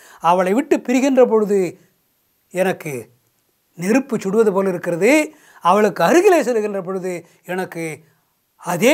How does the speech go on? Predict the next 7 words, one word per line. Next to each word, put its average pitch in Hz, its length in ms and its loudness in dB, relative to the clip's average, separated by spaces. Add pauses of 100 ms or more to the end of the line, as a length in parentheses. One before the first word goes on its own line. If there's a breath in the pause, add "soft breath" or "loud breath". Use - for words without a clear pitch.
நெருப்பை 240 400 -2
குளிர்ச்சி 370 320 0
வச்சிருக்கிறது. 170 600 -4 (680)
அப்படிப்பட்ட 311 540 -2
நெருப்பு 220 380 -4
அவளிடத்தில் 185 380 -4
இருக்கிறது. 160 360 -10